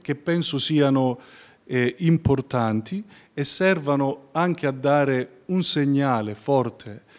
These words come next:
alla gente di questo territorio, perché ha bisogno, c'è bisogno di segnali forte,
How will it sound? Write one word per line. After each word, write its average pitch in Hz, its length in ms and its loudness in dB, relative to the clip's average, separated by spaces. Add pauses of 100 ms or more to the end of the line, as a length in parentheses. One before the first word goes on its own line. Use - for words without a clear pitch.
(120)
alla 123 260 -2
gente 127 340 0
di 113 120 -6
questo 127 300 -2
territorio, 113 600 -4
perché 120 300 -4
ha 127 120 2
bisogno, 117 540 -2
c'è 120 180 -4
bisogno 113 460 -4
di 113 100 -6
segnali 110 380 -4
forte, 117 440 -12